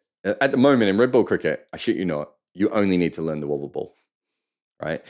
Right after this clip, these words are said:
And how many great bowlers have, uh, have there been, or not great bowlers, but very, very good bowlers in test match cricket who basically had an outswinger, right? Or just a very good off break,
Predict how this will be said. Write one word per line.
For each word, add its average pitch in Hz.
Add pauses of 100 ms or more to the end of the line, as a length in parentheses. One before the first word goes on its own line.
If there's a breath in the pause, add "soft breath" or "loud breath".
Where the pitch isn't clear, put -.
(100)
And 95
how 123
many 113
great 98 (320)
bowlers 87 (120)
have, 82 (120)
uh, 82
have 87
there 85
been, 80
or 107 (120)
not 127
great 98
bowlers, 87
but 92
very, 127
very 107
good 90
bowlers 85
in 73
test 92
match 82
cricket 78 (200 soft breath)
who 95
basically 90
had 87
an 76
outswinger, 78 (800)
right? 95 (120)
Or 120
just -
a 98
very 87
good 82
off 76
break, 71